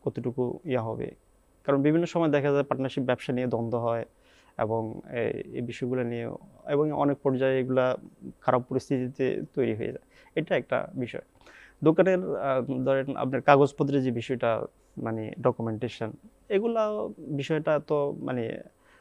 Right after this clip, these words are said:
এত কঠিন না। ওখানে প্রপার ডকুমেন্টেশন শো করলে ওরা দিয়ে দেয়, সমস্যা হয় না।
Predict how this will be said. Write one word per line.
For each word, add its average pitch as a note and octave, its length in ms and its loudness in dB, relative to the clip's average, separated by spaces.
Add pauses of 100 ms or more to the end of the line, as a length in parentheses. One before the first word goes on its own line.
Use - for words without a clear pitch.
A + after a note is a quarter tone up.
(300)
এত E3 240 0
কঠিন D#3 220 8
না। A#2 280 -2 (100)
ওখানে C3 300 0
প্রপার C3 320 2
ডকুমেন্টেশন B2+ 540 -4 (680)
শো B2+ 200 -2
করলে B2 300 0
ওরা A#2 180 0
দিয়ে A2 240 -4
দেয়, - 200 -8 (580)
সমস্যা - 320 -12
হয় - 100 -14
না। - 680 -14